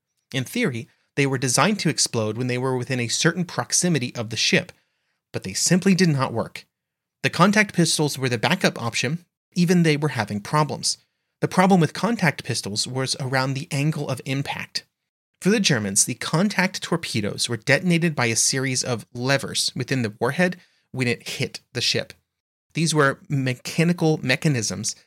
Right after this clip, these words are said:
that had to be sensitive enough to explode when hitting a ship at an angle, but not so sensitive that it might prematurely explode. The theory was that they could function correctly if they hit a ship at a twenty-one degree angle,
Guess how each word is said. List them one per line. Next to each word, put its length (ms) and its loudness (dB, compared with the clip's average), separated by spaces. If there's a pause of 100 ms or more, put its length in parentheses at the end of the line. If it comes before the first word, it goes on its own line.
(180)
that 120 -4
had 180 0
to 40 -2
be 120 -2
sensitive 640 2
enough 320 2
to 160 -2
explode 480 2
when 100 0
hitting 340 -2
a 40 4
ship 340 0 (400)
at 300 0
an 80 -2
angle, 420 0 (300)
but 260 2
not 300 4
so 100 4
sensitive 540 2
that 100 0
it 80 -4
might 240 0
prematurely 800 0
explode. 560 -2 (540)
The 80 -2
theory 500 -2 (220)
was 160 0
that 160 0
they 140 4
could 180 -2
function 400 0
correctly 580 -2 (140)
if 100 -4
they 100 0
hit 300 0
a 80 2
ship 420 0
at 120 -4
a 100 -4
twenty-one 720 -2
degree 420 -6
angle, 440 -4